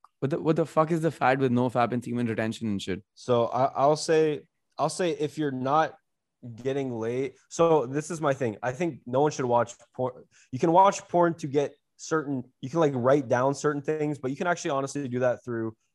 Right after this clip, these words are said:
Speaker 2: uh, audio. So there's, like, a
Speaker 1: Yeah.
Speaker 2: Reddit called Gone Wild Audio. And if you
Speaker 1: Mm-hmm.
Speaker 2: wanna learn different kinks and fetishes and things that girls are into, go into that and you can listen to it and write down the specific phrases to use while
Speaker 1: Right.
Speaker 2: you're with the girls.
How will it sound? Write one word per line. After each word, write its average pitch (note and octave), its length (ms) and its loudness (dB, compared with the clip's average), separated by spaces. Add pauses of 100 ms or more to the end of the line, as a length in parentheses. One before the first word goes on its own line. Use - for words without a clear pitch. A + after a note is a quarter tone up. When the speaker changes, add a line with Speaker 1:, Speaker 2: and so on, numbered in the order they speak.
(160)
Speaker 2:
uh, G#2+ 340 0
audio. C3+ 520 2 (300)
So B2+ 140 -6
there's, C3 180 -4
like, C#3 140 0
a C3+ 40 2
Speaker 1:
Yeah. A#2 160 2
Speaker 2:
Reddit A#2+ 360 -4
called A#2 220 -6
Gone A2+ 220 -2
Wild G#2+ 300 0
Audio. A#2+ 520 -2 (340)
And A#2+ 100 -8
if B2 60 -8
you C#3+ 60 0
Speaker 1:
Mm-hmm. C#3+ 60 2
Speaker 2:
wanna D#3+ 160 4
learn B2+ 240 4
different A#2 340 -4
kinks B2 320 -8
and F#2+ 220 -10
fetishes A2 440 -6
and F#2+ 260 -8
things G#2+ 160 -4 (120)
that G#2+ 100 -2
girls G#2 240 0
are G#2 60 0
into, A#2 260 -6 (340)
go B2 140 2
into D#3 140 2
that B2 340 2
and B2+ 80 -6
you A#2+ 60 -8
can B2 120 -6
listen C#3+ 440 -4
to A#2+ 180 -6
it G#2+ 140 -4
and A2 160 -4
write C3 320 2
down B2 240 -2
the C3 80 -6
specific B2+ 580 -8
phrases A#2 580 -6
to G#2 100 -12
use G2+ 420 -10 (320)
while G2+ 320 2
Speaker 1:
Right. G#2+ 100 -2
Speaker 2:
you're G#2 120 -4
with G#2 260 -6
the G#2+ 80 -8
girls. A#2 380 -4